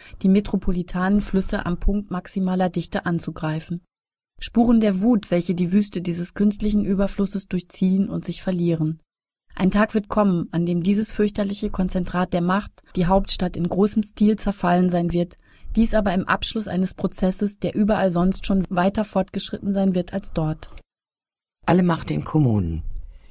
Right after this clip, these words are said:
Speaker 2: In der Metro ist keine Spur mehr zu finden vom Schleier der Befangenheit, der üblicherweise die Gesten der Passagiere hemmt.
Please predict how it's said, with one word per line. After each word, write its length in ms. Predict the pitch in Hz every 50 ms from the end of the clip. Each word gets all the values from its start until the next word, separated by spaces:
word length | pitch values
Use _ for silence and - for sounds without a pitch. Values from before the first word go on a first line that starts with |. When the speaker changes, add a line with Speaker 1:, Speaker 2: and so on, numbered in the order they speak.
| - - _ -
Speaker 2:
In 120 | - - 147
der 100 | 143 139
Metro 360 | 143 156 180 190 - - -
ist 180 | - - -
keine 260 | - - 147 156 160 160
Spur 300 | - - - 165 175 160
mehr 180 | 120 101 104
zu 100 | - -
finden 360 | 98 - - 92 82 80 80
vom 180 | 80 - 80 82
Schleier 380 | 85 - 95 98 101 98 98 92
der 80 | 85
Befangenheit, 800 | 80 - - - 101 101 107 104 92 80 76 71 64 62 - - - - - - - - - - -
der 100 | - -
üblicherweise 800 | 131 139 135 - 131 131 - 113 107 101 104 110 117 110 110
die 140 | 107 104 98
Gesten 400 | - 90 110 - - - - -
der 80 | 98 98
Passagiere 580 | - - - - 92 98 95 92 90 87 82
hemmt. 400 | 80 73 71 67 57 55 - -